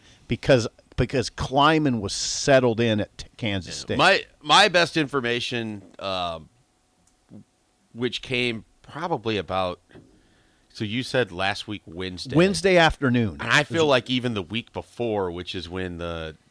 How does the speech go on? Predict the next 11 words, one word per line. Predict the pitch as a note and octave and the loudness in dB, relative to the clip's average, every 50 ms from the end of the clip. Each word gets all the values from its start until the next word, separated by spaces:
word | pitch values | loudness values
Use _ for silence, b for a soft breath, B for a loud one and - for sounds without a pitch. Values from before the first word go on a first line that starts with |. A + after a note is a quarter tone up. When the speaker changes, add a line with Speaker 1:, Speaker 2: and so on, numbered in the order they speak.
| _ _ _ _ _ G#2+ | _ _ _ _ _ -10
Speaker 2:
the | G#2 G2 E2+ - _ _ | -8 -8 -8 -8 _ _
first | - A#2 A2+ G#2+ - - - | -4 -2 -2 -2 -4 -6 -6
sort | - A2+ G#2 G2 | -4 -4 -2 -2
of | F#2+ D#2+ | -2 -4
impasse | F#2 F#2+ F#2+ F2+ - G#2 F2+ F2+ F2 - - - | -6 -8 -8 -6 -6 -4 -4 -4 -4 -6 -8 -12
with | F2+ E2 - - | -14 -16 -14 -12
Rhule | F2+ F#2 F#2 F2+ F2+ F2 E2+ E2 | -10 -8 -8 -6 -6 -6 -8 -8
and, | D#2+ D2+ D2 - _ _ - | -10 -12 -16 -18 _ _ -16
and | - F2+ E2+ E2+ | -14 -12 -12 -12
Nebraska | E2+ E2 E2 E2+ E2+ E2+ E2+ - - - | -12 -12 -10 -10 -8 -8 -10 -12 -16 -20
happened. | - - - G#2 G2+ F2+ - _ - - | -20 -12 -8 -6 -4 -4 -6 _ -16 -20